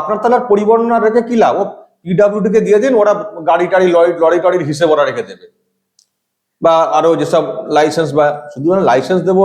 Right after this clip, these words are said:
ড্রাইভিং লাইসেন্স দেবো, শুধু ওই, আহ, এই, এই, এইসবের জন্যে, আহ, পরিবহনের, মানে পরিবহনের সামান্য এর জন্যে ফালতু দপ-,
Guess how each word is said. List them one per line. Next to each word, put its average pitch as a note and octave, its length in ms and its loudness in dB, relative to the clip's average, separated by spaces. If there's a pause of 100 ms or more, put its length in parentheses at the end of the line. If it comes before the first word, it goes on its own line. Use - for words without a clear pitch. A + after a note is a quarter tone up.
ড্রাইভিং D3+ 340 0
লাইসেন্স F3+ 300 -2
দেবো, F#3+ 180 0 (580)
শুধু F3 240 2
ওই, E3+ 100 4
আহ, D3+ 440 2 (420)
এই, D3+ 100 4 (100)
এই, E3+ 60 4 (100)
এইসবের F3 380 0
জন্যে, F#3+ 220 2 (1500)
আহ, D3 240 0 (100)
পরিবহনের, E3+ 420 2
মানে G3 180 0
পরিবহনের G3 360 2 (100)
সামান্য F#3+ 300 0 (180)
এর F3+ 140 -2
জন্যে G#3 240 2 (400)
ফালতু A3 260 -4
দপ-, - 180 -2